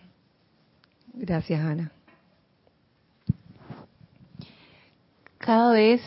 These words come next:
Speaker 2: se está dando más importancia a lo que es todo el entorno dentro del aspecto mental y emocional desde el punto de vista de, de los niños, ¿no?
Speaker 1: Mm.
Speaker 2: Porque muchas veces las familias llegan a un estado de inconsciencia en donde,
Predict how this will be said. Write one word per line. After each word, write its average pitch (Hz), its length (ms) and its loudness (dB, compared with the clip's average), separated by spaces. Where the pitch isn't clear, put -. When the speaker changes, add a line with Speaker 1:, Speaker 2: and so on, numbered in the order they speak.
Speaker 2:
se 208 100 0
está 196 600 -2
dando 208 280 4
más 214 140 4
importancia 180 960 0
a 160 140 0
lo 151 160 -2
que 156 180 -2
es 202 100 -4
todo 190 200 0
el 190 80 2
entorno 170 720 0
dentro 160 600 -2
del 160 560 -2
aspecto 170 1040 -2
mental 180 480 0
y 202 40 2
emocional 165 680 -2
desde 180 160 -2
el 156 60 -4
punto 170 240 -4
de 165 80 2
vista 165 240 -4
de, 170 100 -2
de 147 160 -6
los 165 200 -4
niños, 170 440 -4
¿no? 160 220 -6
Speaker 1:
Mm. 190 160 -8
Speaker 2:
Porque 175 1040 2
muchas 247 220 0
veces 247 300 2
las 247 160 0
familias 185 340 -4
llegan 240 160 0
a 240 40 0
un 240 100 -2
estado 240 240 2
de 247 60 0
inconsciencia 208 680 -4
en 214 100 -2
donde, 165 560 0